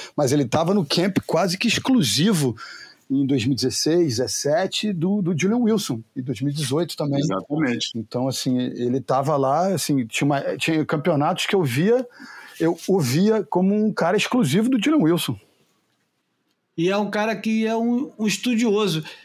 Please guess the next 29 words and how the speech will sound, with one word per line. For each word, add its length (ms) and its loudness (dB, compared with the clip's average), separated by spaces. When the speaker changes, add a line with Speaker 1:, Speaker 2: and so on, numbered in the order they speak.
Speaker 3:
E 60 0
vai 160 0
ser 220 -2
curioso 680 0
ver 240 0
como 200 -2
é 100 -2
que 120 -8
vai 200 0
se 500 -2
desenvol-, 540 -2
desenrolar 840 -2
esse, 720 -4
essa 260 -4
parceria 580 -2
entre 200 -4
os 80 -4
dois, 400 -2
porque 540 -2
goste 500 0
ou 60 2
não 140 0
goste 340 -2
do 140 -2
Charlão, 680 -2
a, 300 -2
a 220 -4
parceria 840 0
é 600 -2